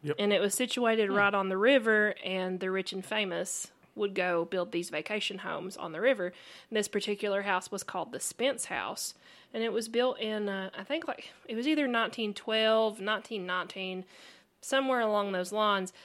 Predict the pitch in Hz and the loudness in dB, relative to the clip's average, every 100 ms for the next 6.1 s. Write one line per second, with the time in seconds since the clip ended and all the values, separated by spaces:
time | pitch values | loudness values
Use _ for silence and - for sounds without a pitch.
0 | - - 202 214 - - 254 240 220 220 | -20 -4 4 4 4 2 2 2 2 4
1 | 247 214 190 196 220 208 196 202 - 226 | 4 4 2 0 0 -2 0 0 -2 -6
2 | 220 190 190 185 196 190 185 185 196 - | -4 -4 -2 -2 -2 -2 -4 -4 -6 -4
3 | 202 190 175 175 - - 208 202 185 180 | -4 -2 -2 -4 -4 0 2 4 2 0
4 | - 190 190 180 185 190 180 170 190 196 | 0 -2 -4 -4 -4 -2 -4 -2 -2 -2
5 | 214 202 190 190 196 180 180 160 165 131 | -4 -4 -6 -6 -8 -8 -8 -8 -8 -10
6 | - | -12